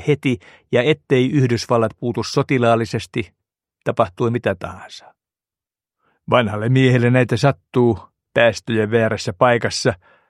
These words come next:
niin että myös Washingtonin puolesta ovi Ukrainaan on auki. Pashaalusta. Se harmittaa, että Moskova on hiljaa.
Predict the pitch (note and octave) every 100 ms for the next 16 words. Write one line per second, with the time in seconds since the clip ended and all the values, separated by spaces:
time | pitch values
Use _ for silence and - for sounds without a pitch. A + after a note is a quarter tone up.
0 | _ _ _ _ _ D#3 C#3 - C3 C3
1 | B2 D3+ C3 A2+ A#2+ A#2 G2+ A#2+ A#2 -
2 | A#2 B2+ A#2+ A2 B2 A#2+ A2+ A2+ A2 G#2+
3 | G#2+ A#2+ A#2+ G#2 A#2 G2+ _ _ _ _
4 | _ - - A#2+ F#2 E2+ E2 - - -
5 | _ _ _ _ _ _ _ _ _ _
6 | _ _ _ _ _ _ _ _ _ _
7 | - F#3 C#3 C#3 B2+ - A#2+ A#2 A#2+ C3
8 | - G2+ F2+ G2 F#2+ - - - - -